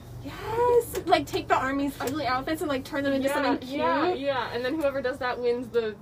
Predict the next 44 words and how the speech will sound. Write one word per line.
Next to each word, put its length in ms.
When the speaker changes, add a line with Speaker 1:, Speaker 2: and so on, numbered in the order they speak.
Speaker 2:
annex 440
or 80
whatever. 480
<laughs> 100
Speaker 1:
Yes, 540
that's 220
great. 560
Speaker 2:
It's 120
pretty 340
fun, 160
right? 320
Speaker 1:
Yeah. 160
Speaker 2:
Okay, 380
what's 220
the 120
best 360
kind 260
of 120
cheese? 640
Speaker 1:
<gasps> 460
I 80
love 220
cheese. 340
Speaker 2:
I 80
know 140
you 100
do. 60
Speaker 1:
Um, 540
I 60
really 320
like 80
any, 200
like, 240
kind 160
of 80
smoked 440
cheese. 480
I 60
know 120
that 100
sounds, 140
like, 160
really 260
fancy, 640